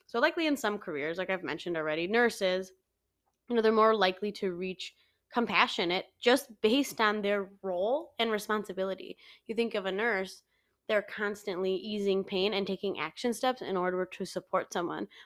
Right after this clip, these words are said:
whether they actually like this person or not, whether they care about them, know them, don't know them, oftentimes don't know them,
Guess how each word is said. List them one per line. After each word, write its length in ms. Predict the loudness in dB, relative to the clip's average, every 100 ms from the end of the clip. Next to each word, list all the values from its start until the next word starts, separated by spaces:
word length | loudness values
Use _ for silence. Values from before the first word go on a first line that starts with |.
| _
whether 380 | 4 8 6 6
they 280 | 2 0
actually 680 | 4 2 2 -4 -2 0 0
like 300 | 2 0 0
this 180 | -6 -4
person 440 | -2 -2 0 -2
or 160 | 0 0
not, 380 | 2 4 2 0 -14 -20 _ -2
whether 520 | 2 2 2 0 0
they 680 | 0 2 2 2 2 0 -12 _ _ _ _ _ _ _ _
care 160 | -4 0
about 300 | 4 2 4
them, 260 | 0 2 4
know 240 | 2 2
them, 380 | 2 2 2 2
don't 220 | 0 2
know 140 | 0
them, 260 | 2 0 -2 -8 _ _ _ _ _
oftentimes 440 | -6 -2 2 2 4
don't 220 | 4 4
know 120 | 2
them, 340 | 2 0 -2